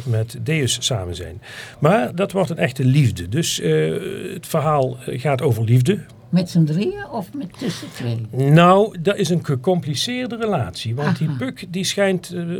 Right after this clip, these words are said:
Speaker 1: makkelijk van twee kanten te eten. Eh, en, en, en ja, je, je, er komen inderdaad ook scènes in voor dat,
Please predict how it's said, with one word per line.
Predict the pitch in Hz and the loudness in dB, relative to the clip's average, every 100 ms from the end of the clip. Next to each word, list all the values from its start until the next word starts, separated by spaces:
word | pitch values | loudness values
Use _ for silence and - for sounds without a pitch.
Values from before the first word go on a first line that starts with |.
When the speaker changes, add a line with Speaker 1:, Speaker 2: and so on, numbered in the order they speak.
| 185 | -6
Speaker 1:
makkelijk | 175 175 190 185 170 | -2 0 0 0 -4
van | - 143 | -2 -4
twee | 127 165 147 127 127 123 | -2 -2 0 -2 -4 -8
kanten | - 170 180 180 | -2 -2 0 -6
te | 175 - | -6 -4
eten. | 175 175 170 160 160 170 | -2 -4 -6 -12 -10 -6
Eh, | - 156 151 - 151 | -4 -4 -4 -4 -4
en, | 147 156 | -4 -4
en, | 143 143 - | -6 -6 -6
en | 139 - - - - - - - - | -8 -8 -14 -16 -16 -16 -16 -18 -6
ja, | 147 143 | -2 -2
je, | - 143 143 131 139 | -2 -2 -4 -4 -4
je, | - 127 | -6 -4
er | 127 | -2
komen | 156 151 | 0 0
inderdaad | 135 131 139 127 | -2 0 0 -2
ook | 127 | -4
scènes | - 156 131 117 | -2 -2 0 0
in | 117 | 0
voor | 117 135 110 - - 107 | 0 -2 -2 -4 -10 -4
dat, | 127 120 | -2 -2